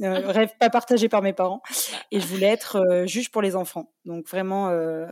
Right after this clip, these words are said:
Speaker 1: rien à voir avec ce que je fais, heu, aujourd'hui, ouais. Mais heu, c'est deux choses qui, heu, qui me passionnent, quoi, la danse pendant les clips, <laughs> bien sûr. <laughs>
Speaker 2: <laughs>
Speaker 1: Heu, non, non, j'ai toujours aimé danser et heu, j'ai toujours été passionnée par le droit. Donc heu,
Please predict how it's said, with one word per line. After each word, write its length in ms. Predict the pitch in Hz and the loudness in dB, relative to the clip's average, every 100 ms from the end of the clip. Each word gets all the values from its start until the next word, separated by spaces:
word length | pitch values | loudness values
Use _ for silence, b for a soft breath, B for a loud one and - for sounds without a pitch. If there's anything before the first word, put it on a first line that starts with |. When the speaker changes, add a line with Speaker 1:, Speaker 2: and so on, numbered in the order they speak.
| 180 | -8
Speaker 1:
rien 220 | 202 202 | -6 -4
à 80 | 190 | -2
voir 220 | 190 202 | 0 0
avec 240 | 180 175 | 0 -2
ce 80 | - | -6
que 120 | - | -8
je 120 | 180 - | -8 -4
fais, 240 | 196 190 165 | 0 0 -2
heu, 100 | 160 160 B B B B B - | -6 -12 B B B B B -6
aujourd'hui, 500 | 185 190 180 185 196 | -2 0 -2 -2 -2
ouais. 140 | 156 _ _ _ | -2 _ _ _
Mais 300 | 180 175 170 | -8 -4 -2
heu, 320 | 160 156 156 160 _ _ _ _ | -4 -8 -10 -16 _ _ _ _
c'est 160 | - 196 | -8 -6
deux 140 | 175 190 | -4 -2
choses 220 | 214 202 | -2 -4
qui, 240 | - 175 | -6 -2
heu, 440 | 165 156 156 151 156 _ _ | -2 -2 -6 -8 -12 _ _
qui 160 | - 175 | -14 -8
me 60 | |
passionnent, 400 | 165 170 - 175 | -4 -2 -2 -4
quoi, 120 | 160 147 | -4 -8
la 120 | 170 | -4
danse 280 | 170 190 - | -2 -4 -6
pendant 200 | 170 165 | -8 -6
les 140 | 170 | -8
clips, 220 | - 202 - - | -10 -10 -8 2
<laughs> 0 | |
bien 300 | 220 - 233 | 2 4 4
sûr. 300 | - - 254 262 - - | 4 2 0 -2 -8 -14
<laughs> 20 | 269 | -6
Speaker 2:
<laughs> 1120 | 285 294 311 - - - 269 269 247 208 - | 0 0 0 -2 -6 -6 -6 -4 -6 -10 -2
Speaker 1:
Heu, 200 | 220 208 | 0 0
non, 160 | 208 208 | -2 -2
non, 140 | 208 | -2
j'ai 140 | 196 | -4
toujours 200 | 175 202 | -6 -2
aimé 180 | 190 185 | -2 -2
danser 560 | 180 180 - 202 214 214 | -2 -2 -2 0 2 0
et 320 | 196 185 190 185 | -2 0 2 0
heu, 440 | 165 160 160 160 | 0 -4 -6 -6
j'ai 140 | 160 160 | -8 -10
toujours 180 | - | -8
été 140 | 180 202 | -10 -8
passionnée 340 | 170 - 170 | -12 -10 -10
par 120 | 160 | -8
le 60 | 160 | -6
droit. 200 | 156 170 220 | -6 -10 -12
Donc 300 | 180 180 | -20 -20
heu, 100 | 160 | -20